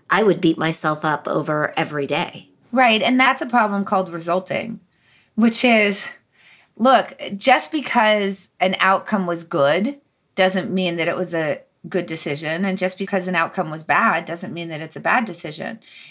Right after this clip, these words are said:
Speaker 2: Hopefully what's happening when you're deciding whether to stay or leave is you're looking at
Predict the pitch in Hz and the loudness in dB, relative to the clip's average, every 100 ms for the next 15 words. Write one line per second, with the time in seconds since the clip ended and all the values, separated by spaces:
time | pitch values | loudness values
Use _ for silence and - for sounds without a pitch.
0 | - 233 - 302 214 170 - 190 208 190 | -2 0 0 -2 0 -2 0 -2 0 -4
1 | 170 170 170 165 165 165 190 185 165 156 | -4 -6 -6 -6 0 0 2 -2 -4 -6
2 | 156 156 - 147 147 143 185 160 151 151 | -10 -12 -4 -2 0 -2 -6 -6 -6 -6
3 | 165 160 160 175 185 220 233 190 165 160 | -6 -8 -4 -4 -2 0 2 4 2 2
4 | 156 | -2